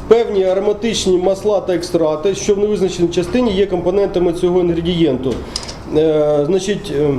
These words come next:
щас. Щас, щас, щас, щас, щас, щас, щас. Значить, е,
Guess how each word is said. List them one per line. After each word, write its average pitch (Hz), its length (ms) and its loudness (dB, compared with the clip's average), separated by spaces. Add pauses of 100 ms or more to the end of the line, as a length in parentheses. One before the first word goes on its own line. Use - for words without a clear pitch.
(440)
щас. 120 440 -2 (840)
Щас, - 380 -6
щас, 107 240 -8
щас, - 260 -10
щас, 107 200 -6
щас, 156 180 -2
щас, 123 220 -6
щас. 143 220 -6 (840)
Значить, 151 380 0 (1500)
е, 156 720 0